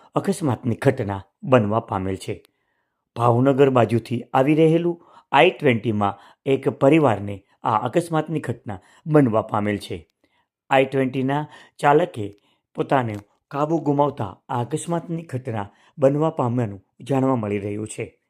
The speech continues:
ત્યારે આ ગાડીમાં મુસાફરી ગયેલા કુલ પાંચ વ્યક્તિમાંથી બે વ્યક્તિને ગંભીર ઈજા થવાના સમાચાર મળી રહ્યા છે. અકસ્માતની ઘટના બનતા એકસો આઠને જાણ કરવામાં આવતા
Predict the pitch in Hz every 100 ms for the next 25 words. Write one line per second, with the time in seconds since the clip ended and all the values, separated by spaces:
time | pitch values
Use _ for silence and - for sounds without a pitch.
0 | _ _ 127 104 98 92 _ _ - 123
1 | 120 135 147 147 120 120 - 117 113 110
2 | 117 120 - - _ 170 185 196 160 156
3 | 156 139 127 - 139 147 107 92 _ _
4 | _ 143 139 185 143 101 - 110 104 120
5 | 147 175 147 104 104 92 _ _ 131 123
6 | 131 160 - 113 110 110 101 101 98 95
7 | 92 110 107 _ _ _ _ _ _ _
8 | _ _ _ _ - - 196 196 202 214
9 | 214 127 - 120 117 117 123 123 - -
10 | - _ _ - 170 - - 294 202 127
11 | 110 123 113 127 113 113 120 127 110 104